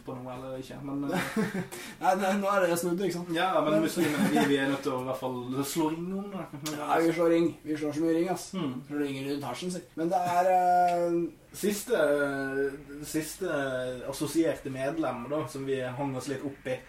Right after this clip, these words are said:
Speaker 1: Det
Speaker 2: Ja,
Speaker 1: var jo
Speaker 2: den hang jeg opp i, altså.
Speaker 1: Ja, det er jo da Skeiv Verden.
Speaker 2: Det er, eh,
Speaker 1: Hva,
Speaker 2: det
Speaker 1: hva, kan vi noe om Skeiv Verden, egentlig?
Speaker 2: Ja, altså, jeg kan si at det er en forening for homofile mennesker.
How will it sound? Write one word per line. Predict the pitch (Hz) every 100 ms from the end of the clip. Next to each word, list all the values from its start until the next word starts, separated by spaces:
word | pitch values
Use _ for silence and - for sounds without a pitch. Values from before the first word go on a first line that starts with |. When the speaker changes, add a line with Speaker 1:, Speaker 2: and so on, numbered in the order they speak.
| - - - -
Speaker 1:
Det |
Speaker 2:
Ja, | 156 170
Speaker 1:
var | 180
jo | 165
Speaker 2:
den | 175
hang | 165
jeg | 156
opp | 151 143
i, |
altså. | 143 127 165
Speaker 1:
Ja, | 156 170 - - - - 175
det | 185 190
er | 190 180
jo | 165
da | 175
Skeiv | - - 165 135 131
Verden. | 139 127 - - -
Speaker 2:
Det | 175
er, | 185 180 175 180
eh, | 180 175 185
Speaker 1:
Hva, | 214
Speaker 2:
det | - 180 160 147
Speaker 1:
hva, | 208 202 165 147
kan | - 196 139
vi | 147
noe | 139 135
om | 147
Skeiv | 160 156 139
Verden, | 135 127 113
egentlig? | 117 147 139 120 123 -
Speaker 2:
Ja, | 180 -
altså, | 214 220 214 - 180 185 185
jeg | 185 -
kan | 185 180 262 262 -
si | - 180
at | 180 170
det | 160
er | 156
en | 160
forening | 175 151 131 143 147
for | 151 135 135
homofile | 139 135 117 113 123 127 123 120 - 104
mennesker. | 120 117 - 349